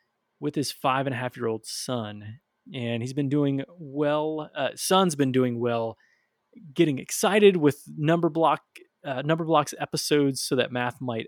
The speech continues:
actually be strong enough for some lighter games. Here's to hoping that he enjoys game time. There's a lot of really cool games that, that work well for that age range. Um,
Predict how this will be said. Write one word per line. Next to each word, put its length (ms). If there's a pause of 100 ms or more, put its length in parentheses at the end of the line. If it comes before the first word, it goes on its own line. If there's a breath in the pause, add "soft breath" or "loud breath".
actually 440
be 420 (200)
strong 640
enough 420
for 160
some 220 (100)
lighter 420
games. 580
Here's 220
to 100
hoping 340
that 120
he 160
enjoys 580 (880)
game 280
time. 260
There's 140
a 140
lot 220
of 100
really 340
cool 300
games 460
that, 260 (640)
that 240
work 260
well 380 (800)
for 380
that 200
age 360
range. 600
Um, 460